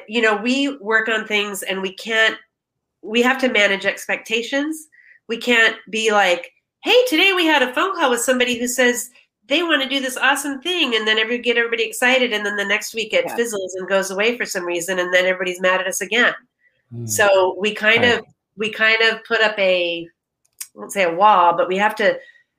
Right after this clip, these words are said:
Speaker 1: we have to know what to keep, um, you know, internal that we're working on, and then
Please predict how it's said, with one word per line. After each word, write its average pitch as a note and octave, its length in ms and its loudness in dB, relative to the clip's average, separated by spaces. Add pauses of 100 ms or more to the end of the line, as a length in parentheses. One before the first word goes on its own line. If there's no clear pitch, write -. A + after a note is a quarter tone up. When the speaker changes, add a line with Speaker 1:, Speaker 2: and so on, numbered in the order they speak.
(240)
Speaker 1:
we G3+ 100 -2
have A3 120 0
to A3+ 140 -4
know G#3 640 2
what G3 220 0
to A#3 120 -10
keep, A3 380 -6 (160)
um, F#3 480 2 (220)
you G#3+ 100 -6
know, F3+ 180 4
internal G#3 760 0
that G3+ 160 -2
we're G3 140 -2
working F#3+ 320 -2
on, A3 260 0
and G#3 180 -4
then G3+ 240 -2